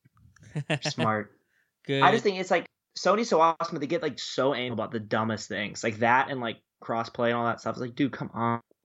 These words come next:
Speaker 1: Yeah, the,
Speaker 2: Please.
Speaker 1: the, the cross-,
Speaker 2: Please.
Speaker 1: the crossplay for, uh, Fortnite is really gonna hurt 'em.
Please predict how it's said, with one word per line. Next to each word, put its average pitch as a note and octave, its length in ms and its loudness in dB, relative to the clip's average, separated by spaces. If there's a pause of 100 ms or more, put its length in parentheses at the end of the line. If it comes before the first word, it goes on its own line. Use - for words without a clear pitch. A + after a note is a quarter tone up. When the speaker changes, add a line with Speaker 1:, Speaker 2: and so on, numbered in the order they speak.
(120)
Speaker 1:
Yeah, C3+ 240 -4
the, C3 80 -2 (160)
Speaker 2:
Please. B2+ 480 2 (120)
Speaker 1:
the, C#3 60 -8
the - 60 -10
cross-, D#3+ 220 6
Speaker 2:
Please. A#2+ 260 0 (120)
Speaker 1:
the C#3+ 100 -8
crossplay D#3+ 600 0
for, C#3+ 420 -2
uh, B2+ 320 -2 (160)
Fortnite C3 420 -6
is B2 120 -16
really C3+ 220 -4
gonna B2 180 -12
hurt B2 200 -10
'em. A#2+ 140 -18